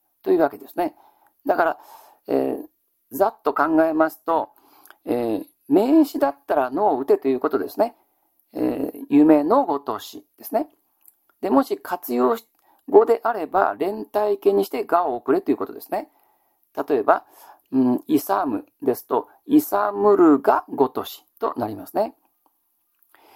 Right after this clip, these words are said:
えー、流るですと、流るるがごとしとなります。でも、もし名詞だったら、先ほど言ったように、夢のごとし。名詞だったらのを送ります。えー、活用していたら、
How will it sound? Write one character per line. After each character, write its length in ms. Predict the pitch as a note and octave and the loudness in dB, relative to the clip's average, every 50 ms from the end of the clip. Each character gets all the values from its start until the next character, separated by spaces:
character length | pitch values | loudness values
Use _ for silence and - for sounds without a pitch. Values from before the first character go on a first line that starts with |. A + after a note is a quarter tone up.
| _ _ _ - | _ _ _ -10
え 140 | - B2 A2+ | -8 -6 -2
ー、 400 | A2+ B2+ C3+ D3+ D#3+ F3 F3 C#3+ | 2 2 2 4 4 2 0 0
流 60 | G#2 | -4
る 120 | - - - | -12 -12 -4
で 100 | C#3 A#2+ | -4 -4
す 100 | - - | -4 -4
と、 140 | - A2 G2 | -6 -4 -2
流 60 | A#2 A#2 B2 C3+ D#3 E3+ F3 F3+ F3 | 0 0 0 2 0 0 0 0 0
る 120 | F3 F#3 F3 | 2 2 4
る 180 | D#3 D3+ C#3 | 4 4 4
が 180 | C3+ A#3 - - - | 4 2 0 0 -4
ご 200 | - - C3 - | -4 -4 -4 -4
と 140 | - A#2 F#2+ | -4 -8 -10
し 200 | - - - _ | -10 -16 -18 _
と 120 | - - B3 | -8 -6 -4
な 120 | D4 G2+ | -4 -4
り 100 | G#2+ G2+ | -6 -8
ま 140 | E2+ - - | -12 -14 -16
す。 120 | - _ _ _ _ _ _ _ _ _ _ _ _ _ _ _ | -16 _ _ _ _ _ _ _ _ _ _ _ _ _ _ _
で 100 | - - | -2 0
も、 200 | G#3+ E3+ C#3 - - - _ _ _ | 2 2 0 0 -2 -18 _ _ _
も 140 | - - C#4+ | -2 -2 -2
し 120 | C#4 - | 0 2
名 260 | - D#3 G#3+ C4+ C#4 D4 | 2 4 4 4 2 -2
詞 140 | - - | -4 -6
だ 100 | - A#3 | -6 -6
っ 60 | - _ - | -6 _ -10
た 100 | - - | -8 -8
ら、 140 | - - _ _ _ _ _ | -8 -8 _ _ _ _ _
先 200 | - D3+ D3+ - | -8 -6 -2 0
ほ 80 | D3 C#3 | 2 2
ど 80 | C#3+ | 2
言 80 | C#3+ C#3 | 2 0
っ 20 | |
た 120 | - - C#3 | 0 -2 -2
よ 80 | A#2+ | 0
う 20 | - | 2
に、 200 | E3+ G3 - - _ _ _ _ _ _ _ - | 0 0 0 -2 _ _ _ _ _ _ _ 0
夢 420 | C#3 D3+ D3+ D#3 D#3 D3 C#3+ B2+ | 4 6 6 8 8 6 4 2
の 260 | C3+ G#3+ D4 A4 - - | 2 2 2 2 0 -4
ご 160 | - - B2 - | -2 -2 -2 -2
と 180 | - - - | -4 -12 -14
し。 180 | - - - _ _ _ _ _ _ _ _ _ _ _ _ | -14 -16 -20 _ _ _ _ _ _ _ _ _ _ _ _
名 300 | - C#3 D#3 E3 E3+ E3 | 2 4 4 4 4 0
詞 120 | D#3 - D3 | -6 -4 -2
だ 100 | D#3+ D#3 | -2 -2
っ 80 | - _ - | -2 _ -8
た 100 | - A#2+ | -6 -4
ら 120 | A2+ G#2 | -4 -2
の 220 | - G#3+ C4+ A#3+ | -2 -2 0 0
を 20 | E3 | -2
送 200 | - - A2+ A2 | -4 -6 -6 -6
り 80 | G#2 | -6
ま 140 | F#2+ F#2+ G2 G2 | -6 -8 -10 -10
す。 140 | - _ _ _ _ _ _ _ _ _ _ _ _ - | -14 _ _ _ _ _ _ _ _ _ _ _ _ -8
え 180 | A2+ A2+ A2 | -6 -6 -6
ー、 40 | - | -6
活 300 | - - D3 - - F3 | -6 -8 -8 -8 -2 2
用 180 | F3+ F3 F3 E3+ | 2 2 2 0
し 40 | - | -4
て 140 | - E3+ E3+ | -4 -2 -2
い 80 | D3+ | -2
た 100 | - C#3+ | -2 -2
ら、 220 | B2 - - - | -2 -2 -4 -6